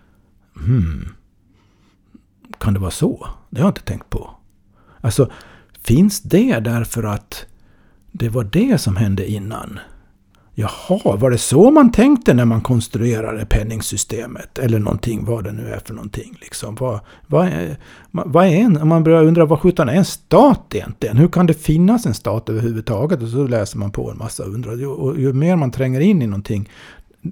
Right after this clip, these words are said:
min erfarenhet är definitivt att ju mer man tränger in i någonting och försöker förstå vad sjutton är frågan om egentligen, desto mer mystiskt blir det.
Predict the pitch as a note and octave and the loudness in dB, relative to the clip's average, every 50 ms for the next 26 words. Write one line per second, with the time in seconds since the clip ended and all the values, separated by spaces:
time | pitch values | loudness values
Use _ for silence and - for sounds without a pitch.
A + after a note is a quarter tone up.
0 | - - - - - - C#3+ F3+ G3+ E3+ C3 A#2+ A#2 A#2 - B2 A2+ A#2 G#2+ G#2 | -12 -14 -20 -12 -2 2 6 6 6 6 4 2 0 0 0 0 0 0 0 -2
1 | - B2+ G#2+ - A2+ - - A2 G#2+ - - E3 A#2+ - G#2+ G2+ G2+ - A2+ G#2+ | -4 -6 -4 -4 -4 -4 -4 -6 -6 -2 -2 -2 -2 -2 -4 -6 -4 -4 -4 -2
2 | A2+ B2 A#2+ G#2+ G2+ G2 A2 A2 G2+ - B2 A#2+ B2 C#3 D3+ C#3 G#2+ G2 G2 G2 | -2 -2 -2 -2 -2 -2 -4 -4 -4 -4 -4 -2 -2 0 -2 -2 -2 -4 -4 -6
3 | G2 - - G#2+ G2+ G2+ G2+ G2+ - - - G#2 G2+ - _ - G#2 - - G#2+ | -8 -6 -6 -6 -4 -6 -6 -10 -10 -10 -10 -10 -10 -10 _ -12 -10 -8 -8 -6
4 | G2 G2+ G#2 A2 A2 - A2+ G2 - - A2+ A2 A2+ C#3 C#3+ C3+ F#2+ F#2 F#2 F2+ | -6 -6 -6 -8 -8 -6 -6 -6 -6 -6 -6 -4 -4 -4 -4 -4 -4 -6 -8 -10
5 | F#2 - - - - - A2 - A2+ A2 A2+ A2 G2+ G2 F#2+ G2 G2 - - F#2+ | -12 -12 -14 -12 -12 -12 -10 -8 -6 -6 -6 -4 -6 -6 -6 -6 -8 -10 -12 -16
6 | - - - D3+ D3+ D3 D3 - | -16 -8 -4 -2 0 0 -2 -4